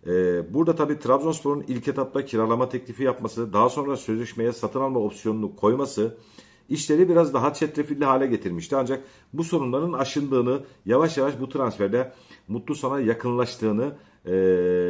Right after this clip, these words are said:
belirtebiliriz. Aslında tam anlamıyla bir on numara, bir maestro, e, Puertas. E, fakat a-, aynı zamanda hem sekiz numarada hem de altı numarada başarılı bir şekilde görev yapması, ayrıyeten de sol içte de oynayabilmesi sebebiyle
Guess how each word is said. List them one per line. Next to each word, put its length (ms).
belirtebiliriz. 840
Aslında 600
tam 180
anlamıyla 420
bir 160
on 220
numara, 400
bir 180
maestro, 680
e, 320
Puertas. 500
E, 160
fakat 460
a-, 260
aynı 260
zamanda 300
hem 160
sekiz 340
numarada 460
hem 200
de 40
altı 300
numarada 500
başarılı 480
bir 40
şekilde 380
görev 280
yapması, 440
ayrıyeten 480
de 60
sol 280
içte 340
de 60
oynayabilmesi 680
sebebiyle 560